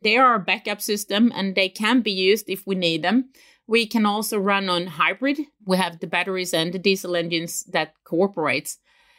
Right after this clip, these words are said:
Basically, we had to stabilize the ferry to carry all the batteries that we have on top. We also have a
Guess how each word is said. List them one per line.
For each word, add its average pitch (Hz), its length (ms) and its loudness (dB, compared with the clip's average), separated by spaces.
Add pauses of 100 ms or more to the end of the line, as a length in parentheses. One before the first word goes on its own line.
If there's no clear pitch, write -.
(340)
Basically, 277 880 0
we 220 140 -4
had 269 320 2
to 208 320 2
stabilize 175 680 0
the - 100 -20
ferry 180 560 0 (400)
to 208 80 -2
carry 196 400 0
all 175 180 2
the 180 80 -6
batteries 190 500 -2 (140)
that 175 180 -8
we 185 140 -12
have 180 240 0
on 180 140 -6
top. 190 320 -2 (640)
We 208 160 4
also 233 280 0
have 202 280 -6
a 185 100 -14